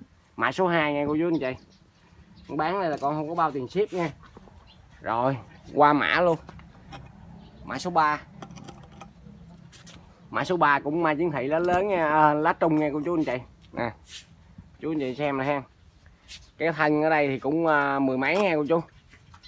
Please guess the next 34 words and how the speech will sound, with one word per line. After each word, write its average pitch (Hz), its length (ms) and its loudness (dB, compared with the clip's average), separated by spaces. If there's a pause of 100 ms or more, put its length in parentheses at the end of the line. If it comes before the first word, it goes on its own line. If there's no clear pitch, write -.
(1040)
Ồ, 110 500 -8
thì 120 160 -6
này 135 220 -4
tàn 123 400 0
đồ 123 160 0
là 123 400 -2
sẵn 117 260 -6
hết 185 60 2
rồi, 135 280 0
về 127 160 0
chỉ 143 140 -6
cắt 196 240 -2
rút, 190 260 -2
cắt 208 160 -2
rút 190 200 -2
thôi. 160 200 2 (600)
Mặt 110 180 -8
tiền 127 240 -4
này 123 100 -4
ha. 147 180 0 (520)
Nè, 117 220 -8
chú 147 60 -2
anh 160 100 -2
chị 127 160 -4
xem 139 240 -4
ha. 156 160 0 (1700)
Thì 104 60 -12
nói 135 180 -6
chung 143 180 0
cái 147 140 -6
cây 147 200 0
này, 131 280 0
à, 127 200 0
cái 175 160 -2